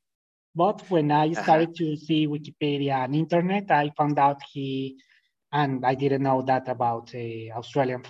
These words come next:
Speaker 1: Australian soccer. Uh, Australian soccer, I lear-, I realized Australian soccer is, uh,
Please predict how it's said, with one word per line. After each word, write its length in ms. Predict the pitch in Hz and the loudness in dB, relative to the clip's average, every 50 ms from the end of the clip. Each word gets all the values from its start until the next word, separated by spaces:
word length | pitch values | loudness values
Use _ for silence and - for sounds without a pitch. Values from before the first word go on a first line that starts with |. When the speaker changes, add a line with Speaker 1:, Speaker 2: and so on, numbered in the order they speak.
| - - | -16 -14
Speaker 1:
Australian 500 | 147 127 123 - - 135 135 131 135 135 | -12 -12 -12 -6 -4 -2 -2 0 -2 -2
soccer. 460 | 135 - - 175 170 175 175 208 - - - - - - - - - - - _ _ _ - | -4 0 0 0 2 2 0 -4 -4 -6 -12 -20 -20 -20 -20 -20 -20 -20 -20 _ _ _ 0
Uh, 540 | 156 151 147 143 143 139 139 139 139 139 143 143 _ _ _ _ _ _ _ _ _ _ _ _ _ _ _ - | 2 4 4 4 4 4 2 2 0 -2 -4 -8 _ _ _ _ _ _ _ _ _ _ _ _ _ _ _ 0
Australian 340 | 170 156 170 180 175 180 175 | 0 0 2 4 2 2 2
soccer, 560 | 175 202 190 190 - 190 185 190 190 196 190 - | 2 0 2 4 6 8 8 8 8 6 2 2
I 280 | - 151 151 147 147 147 | 2 4 4 4 2 0
lear-, 240 | 147 151 147 147 160 170 156 147 143 | 0 0 2 2 0 0 0 0 0
I 60 | 143 139 | 0 -2
realized 480 | 139 143 147 139 135 135 131 131 131 - | -2 0 0 0 0 0 -2 -2 -4 -8
Australian 300 | - - 139 127 123 - | -10 -8 -8 -8 -6 -6
soccer 300 | - 123 - - 123 123 | -8 -8 -6 -6 -6 -6
is, 280 | 123 120 120 - - - | -6 -8 -10 -14 -16 -12
uh, 280 | 139 127 127 127 123 | -10 -8 -6 -6 -6